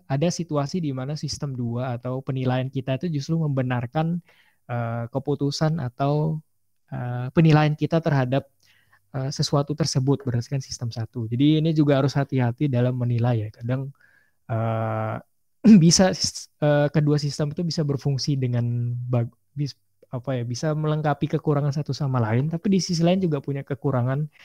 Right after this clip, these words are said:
Eh, kalau dipakai secara salah, dia bisa jadi, <laughs>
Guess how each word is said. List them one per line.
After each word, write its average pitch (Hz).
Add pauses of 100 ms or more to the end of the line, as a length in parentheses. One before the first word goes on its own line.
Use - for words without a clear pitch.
(400)
Eh, 117
kalau 135
dipakai 131
secara 135
salah, 135
dia 131
bisa 139
jadi, 127 (800)
<laughs> -